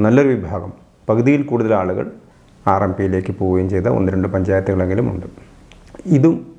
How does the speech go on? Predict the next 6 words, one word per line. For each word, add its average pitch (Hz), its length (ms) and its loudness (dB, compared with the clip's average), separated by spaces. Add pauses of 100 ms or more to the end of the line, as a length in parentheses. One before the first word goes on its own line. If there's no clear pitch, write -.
(100)
രണ്ടായിരത്തി 113 420 0
ഒൻപതിലെ 131 400 2
തെരഞ്ഞെടുപ്പിലും 98 480 -6 (100)
മുല്ലപ്പള്ളി 107 420 -2
രാമചന്ദ്രൻ 95 520 -2
വിജയിക്കാനുള്ളൊരു 92 680 -2